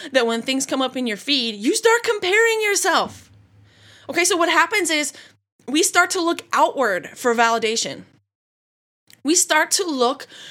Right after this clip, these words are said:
for someone else to tell us that we're doing okay, or to compare ourselves to someone else to say that we're doing better, to say that we've got it under control.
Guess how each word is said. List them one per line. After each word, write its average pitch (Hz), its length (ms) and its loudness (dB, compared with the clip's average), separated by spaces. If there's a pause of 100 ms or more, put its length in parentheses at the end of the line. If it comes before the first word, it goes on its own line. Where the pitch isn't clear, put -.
(120)
for 605 120 -2
someone 269 360 2
else 226 540 0 (680)
to 294 120 -2
tell 233 460 2
us 285 520 -2 (280)
that 247 160 4
we're 226 120 4
doing 226 300 -2
okay, 202 480 -2 (240)
or 247 140 4
to 277 180 0
compare 269 680 0
ourselves 269 480 0
to 247 160 -6
someone 240 500 -2 (100)
else 220 500 0 (1300)
to - 120 0
say 233 520 2 (180)
that 247 140 4
we're 220 100 4
doing 226 260 0
better, 196 240 2
to 208 80 -4
say 208 480 0 (200)
that 220 100 2
we've 208 200 -4
got 196 200 2
it 202 80 0
under 202 180 -4
control. 180 600 -6